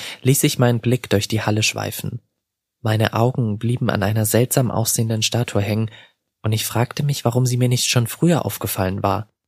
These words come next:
Offensichtlich stand die Figur hier schon genauso lang wie alle anderen Artefakte, denn je näher ich ihr kam,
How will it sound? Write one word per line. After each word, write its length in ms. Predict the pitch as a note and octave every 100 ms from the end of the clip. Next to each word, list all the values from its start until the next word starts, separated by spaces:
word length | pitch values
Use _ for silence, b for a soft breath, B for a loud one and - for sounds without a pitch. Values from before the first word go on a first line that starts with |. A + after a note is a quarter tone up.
| _ _
Offensichtlich 600 | C#3+ F#3 D#3+ D3+ - B2+
stand 300 | - B2+ D3
die 60 | B2+
Figur 360 | A2+ G#2+ B2+
hier 140 | B2 A2+
schon 200 | - A2
genauso 400 | G#2+ A2 C#3 D3
lang 320 | C#3 C#3+ B2
wie 200 | B2 -
alle 260 | C3 D3
anderen 360 | D3 D3 C3 A2
Artefakte, 680 | A2 - G#2+ A2 - A2 G#2+ B B B
denn 140 | A#2 A#2
je 200 | A#2+ A#2
näher 340 | B2 D3+ F3
ich 140 | -
ihr 60 | A#2
kam, 380 | - A#2+ C3+